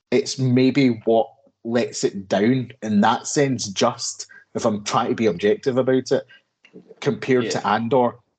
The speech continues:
Speaker 1: and the themes and the acting and even the locations, like I talked about, of this show. And maybe it is to do with expectations. You're saying Obi-Wan going in with high expectations,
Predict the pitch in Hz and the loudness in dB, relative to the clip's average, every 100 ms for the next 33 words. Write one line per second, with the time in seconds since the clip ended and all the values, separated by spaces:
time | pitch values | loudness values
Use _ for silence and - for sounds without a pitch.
0 | _ - - 107 107 - - 127 135 131 | _ -10 -8 -4 -4 -4 0 2 2 0
1 | 113 104 104 - 113 - - 123 113 104 | -2 -2 -2 -2 -2 -2 -4 -4 -2 -2
2 | 104 127 123 123 110 104 110 107 135 120 | 0 0 2 2 2 2 -2 -2 -2 0
3 | 110 101 90 107 104 127 123 110 - - | 0 0 0 -2 -2 -2 0 0 -2 -16
4 | - _ - 101 101 107 - 110 110 110 | -20 _ -4 -2 -2 -2 -2 2 2 2
5 | 123 117 101 - 135 165 185 175 - 143 | 0 -2 -2 -2 2 2 4 2 2 0
6 | - 131 131 113 139 139 110 101 - 120 | -4 -2 -2 0 -2 -2 -4 -4 -4 -4
7 | - 147 110 123 135 123 107 104 - - | -2 -2 -2 -2 0 -2 -2 -10 -20 -20
8 | _ - 139 135 123 123 117 120 110 107 | _ 0 2 2 2 0 0 0 0 -2
9 | 107 - 113 135 135 - 139 - 135 131 | -4 -4 0 0 0 -2 -4 -2 -4 -2
10 | 147 120 - | -2 -2 -6